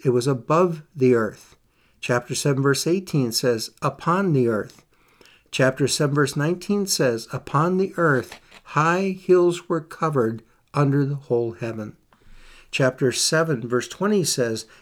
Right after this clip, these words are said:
"The mountains were covered by fifteen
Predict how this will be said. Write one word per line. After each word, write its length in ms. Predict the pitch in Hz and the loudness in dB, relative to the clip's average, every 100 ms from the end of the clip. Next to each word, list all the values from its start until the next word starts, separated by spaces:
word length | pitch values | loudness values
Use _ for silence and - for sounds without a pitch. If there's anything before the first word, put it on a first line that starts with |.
| _ | _
"The 100 | - | -2
mountains 640 | 117 131 180 220 180 123 - | 2 2 2 0 -2 -4 -4
were 120 | 117 | -6
covered 500 | - 131 107 104 131 139 _ | -4 -4 -2 -4 -8 -16 _
by 320 | - 120 117 120 - - _ | -8 -6 -6 -8 -16 -20 _
fifteen 680 | - 170 175 - 175 165 151 | -2 0 0 0 2 2 0